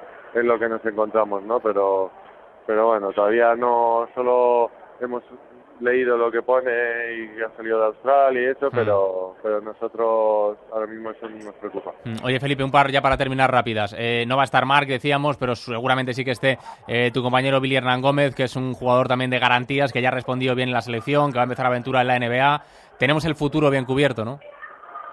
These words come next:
Speaker 1: Sí, sí, no, hay jugadores en España de muchísimo nivel, eh, además en categorías inferiores se están consiguiendo muchos éxitos. Eh, no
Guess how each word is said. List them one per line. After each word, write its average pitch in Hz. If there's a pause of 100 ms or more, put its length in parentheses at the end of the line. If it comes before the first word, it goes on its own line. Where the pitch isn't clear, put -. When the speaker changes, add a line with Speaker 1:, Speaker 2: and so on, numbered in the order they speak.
(300)
Speaker 1:
Sí, 139 (100)
sí, 135 (100)
no, 98
hay 107
jugadores 120
en 117
España 117 (380)
de 120
muchísimo 117
nivel, 139
eh, 110
además 107
en 110
categorías 110
inferiores 113
se 107
están 113
consiguiendo 113
muchos 107
éxitos. 135 (580)
Eh, 98 (140)
no 101